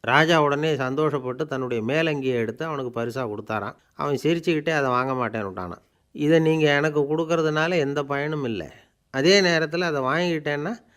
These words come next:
அடுத்த வினாடியிலேருந்து அதை எப்படி காப்பாத்துறதுங்கிற கவலை எனக்கு வந்து சேர்ந்துரும்,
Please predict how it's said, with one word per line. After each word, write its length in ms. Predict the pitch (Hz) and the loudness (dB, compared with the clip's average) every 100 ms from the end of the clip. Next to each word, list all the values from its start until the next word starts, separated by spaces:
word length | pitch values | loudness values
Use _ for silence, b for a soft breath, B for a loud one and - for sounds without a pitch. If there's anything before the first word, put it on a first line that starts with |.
| b b | b b
அடுத்த 540 | - 110 127 175 190 202 | -6 0 2 2 4 4
வினாடியிலேருந்து 720 | 170 175 180 175 165 165 180 | 4 4 4 4 4 4 2
அதை 320 | 180 151 175 | 4 6 6
எப்படி 260 | 170 202 190 | 4 2 2
காப்பாத்துறதுங்கிற 960 | 165 165 180 185 170 160 165 170 156 | 4 2 2 0 0 -2 -2 -2 -2
கவலை 360 | 139 135 156 147 | -2 -2 0 -2
எனக்கு 200 | 131 123 | -4 -4
வந்து 180 | 120 120 | -4 -4
சேர்ந்துரும், 460 | 120 107 90 - | -4 -6 -8 -10